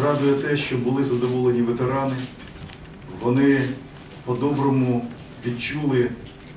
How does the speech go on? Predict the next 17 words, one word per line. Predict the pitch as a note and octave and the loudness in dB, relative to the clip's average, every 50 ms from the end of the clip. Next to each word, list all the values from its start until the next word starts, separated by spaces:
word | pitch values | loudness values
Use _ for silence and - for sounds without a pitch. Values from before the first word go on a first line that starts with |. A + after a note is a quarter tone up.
| - - | -8 -4
синівське | - - - C3 B2+ C#3 C#3+ D3 C#3+ - - C3 | -2 -2 0 2 2 2 2 2 0 0 -2 -2
таке | A#2+ A#2 A2+ A2+ - B2 A#2+ G#2+ G#2 G#2 - - - - - - - - - - | -2 -2 -4 -4 -2 -2 -2 0 -2 -4 -6 -10 -10 -12 -12 -12 -12 -12 -8 -4
тепло | - C#3+ D3 C#3 C#3 C#3 C#3+ D3 D3 D3 C#3+ - - - - - - - - - - - - - - - - - - - - | -2 0 0 0 0 0 2 2 0 -2 -2 -6 -8 -12 -14 -16 -16 -18 -18 -18 -18 -14 -12 -10 -10 -10 -12 -14 -14 -8 -4
і | A#2+ A#2+ B2 B2 A#2+ A#2 A2+ - - - - - - - - - - - - - | -2 0 2 4 4 4 2 0 -4 -6 -12 -16 -16 -14 -12 -10 -10 -10 -8 -6
ставлення | - - - D3 C#3 C3+ B2 A#2+ A2+ G#2+ | -6 -2 2 2 4 4 4 2 0 -2
до | G#2+ G2+ F#2+ | -4 -6 -6
них. | G2 F#2+ F#2 F#2 - - - - - - - - - - - - - - - - - - - - - - - - - - - - - - - - - - - - - - - - - A2+ | -8 -8 -8 -10 -12 -14 -14 -16 -14 -12 -12 -12 -12 -14 -16 -14 -12 -12 -12 -12 -14 -14 -12 -12 -12 -12 -12 -12 -12 -12 -14 -14 -14 -14 -12 -12 -12 -14 -16 -16 -16 -14 -14 -10 -2 2
Я | C#3 C#3+ | 2 2
хотів | C#3+ D3+ D#3+ D#3+ D#3 D3 | 2 2 0 0 0 2
би | C#3+ C#3+ | 2 2
окремо | C#3 C#3+ C#3+ D3 C#3 C#3+ C3+ C3 C3 B2+ C3 | 2 2 2 2 4 4 4 4 2 2 -2
сказати | - - - C3+ B2 C3+ B2+ A#2+ B2+ | -4 -2 -2 0 0 0 0 0 0
слова | B2 - - B2+ B2 B2 B2+ | 0 0 0 0 2 2 2
подяки | B2+ B2+ B2 A#2+ B2 B2 B2 A#2+ B2 | 2 0 0 2 2 2 2 2 0
восьмому | A#2+ A#2 C#3 C#3+ D3 - C#3+ C3 C3 C3 | 0 2 2 0 0 0 0 2 2 2
армійському | B2+ B2 B2 B2+ B2+ B2+ B2 - B2+ A#2+ A#2+ A#2+ | 2 2 2 0 0 0 -2 -2 0 0 0 2
корпусу, | B2 B2 A#2+ A#2+ - - - - - | 2 2 2 2 0 -4 -6 -6 -4